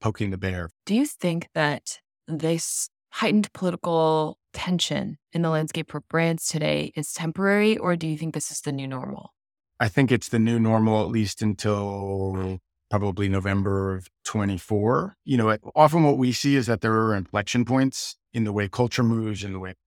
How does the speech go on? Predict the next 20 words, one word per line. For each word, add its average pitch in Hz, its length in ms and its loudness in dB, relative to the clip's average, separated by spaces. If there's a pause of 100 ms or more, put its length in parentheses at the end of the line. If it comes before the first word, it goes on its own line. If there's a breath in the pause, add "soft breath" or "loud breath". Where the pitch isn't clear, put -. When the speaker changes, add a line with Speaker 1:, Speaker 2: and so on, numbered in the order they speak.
(160)
Speaker 1:
politics 113 520 2
moves, 101 460 -6
in 90 120 -10
the 90 60 -14
way 90 500 -10 (440)
attitudes 117 640 2
move. 95 420 -14 (580)
And 104 420 0 (300)
this 135 200 0
is 131 120 0
very 107 340 -2
tied 98 360 0
to - 60 -18
politics. - 760 -12
I 123 80 2
do 139 240 0
think 131 300 2
that 117 120 -6
we 110 140 -2
are 98 80 -4